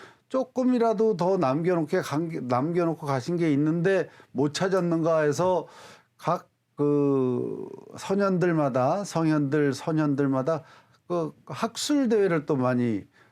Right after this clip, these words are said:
하고 또 요, 요새는 뭐 코로나 때문에 그런, 어, 이 사람들 모이는 것 때문에 못하는 경우가 많이 있지만,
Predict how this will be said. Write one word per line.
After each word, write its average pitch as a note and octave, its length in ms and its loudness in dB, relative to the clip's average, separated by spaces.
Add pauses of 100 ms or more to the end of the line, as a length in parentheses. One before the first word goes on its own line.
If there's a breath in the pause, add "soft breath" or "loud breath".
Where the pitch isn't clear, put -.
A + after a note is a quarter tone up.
(360 soft breath)
하고 G#3 640 -2 (180)
또 A#2+ 500 -2 (400 soft breath)
요, C3+ 240 2
요새는 D#3 480 2
뭐 G3 200 -2
코로나 F3+ 420 -2
때문에 D3 460 0
그런, C3 560 0 (500 loud breath)
어, G#2 300 -6
이 C3+ 200 0
사람들 C3+ 480 0
모이는 A#2+ 400 0
것 A#2 260 -2
때문에 A#2 320 0
못하는 A2+ 500 -2
경우가 G#2+ 320 -4
많이 A2 320 -2
있지만, A#2 420 -4